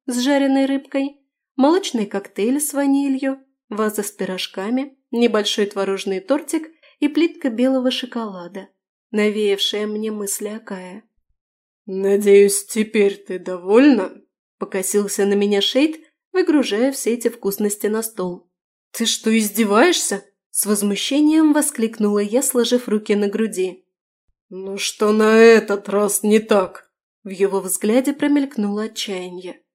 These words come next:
"Ты развел тут свинарник и теперь предлагаешь ужинать в таком хлеву?" Я гневно махнула рукой на испачканную паштетом стену и осколки посуды вперемешку с едой и щепками, обильно усеявшие пол.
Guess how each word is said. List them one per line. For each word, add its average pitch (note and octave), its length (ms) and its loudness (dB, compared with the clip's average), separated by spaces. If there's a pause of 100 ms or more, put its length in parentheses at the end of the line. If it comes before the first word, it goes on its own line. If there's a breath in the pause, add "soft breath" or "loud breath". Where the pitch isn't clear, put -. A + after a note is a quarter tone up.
(320)
"Ты D#4 200 4
развел D#4 460 6
тут B3+ 180 0
свинарник A3 720 0 (280 loud breath)
и D#4+ 80 6
теперь D#4 300 2
предлагаешь A#3 840 2
ужинать B3+ 460 2
в - 80 -16
таком A#3 340 2
хлеву?" A3+ 720 -2 (220)
Я G#3 160 2
гневно A#3 440 0
махнула A3 460 0
рукой G3+ 380 2 (320 loud breath)
на D#4+ 180 4
испачканную D4+ 720 0
паштетом C4+ 520 2
стену D4+ 420 0
и - 200 -4
осколки B3+ 480 0
посуды A#3+ 520 -2
вперемешку G3 560 -2
с - 120 -8
едой G3+ 300 0
и - 160 -10
щепками, F#3 720 -8 (320)
обильно G3+ 460 -2
усеявшие G#3 640 -4
пол. G3 420 -10